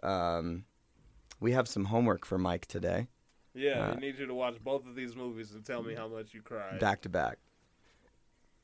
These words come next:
Speaker 1: What?
Speaker 2: Sometimes you need to cry, man. That's how you
Speaker 1: Um,
Speaker 2: rehydrate.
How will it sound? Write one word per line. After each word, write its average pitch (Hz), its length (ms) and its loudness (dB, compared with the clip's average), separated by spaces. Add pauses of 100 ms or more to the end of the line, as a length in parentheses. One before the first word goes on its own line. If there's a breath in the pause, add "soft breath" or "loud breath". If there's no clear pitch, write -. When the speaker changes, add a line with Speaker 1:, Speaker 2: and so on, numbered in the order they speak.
(2750 loud breath)
Speaker 1:
What? 113 320 2 (120)
Speaker 2:
Sometimes 165 360 -4
you 170 80 -2
need 165 60 -2
to 143 40 -8
cry, 156 280 -2
man. 131 300 -8 (1000)
That's 117 120 8
how 110 200 10
you 107 80 4
Speaker 1:
Um, 127 40 2
Speaker 2:
rehydrate. 110 600 -4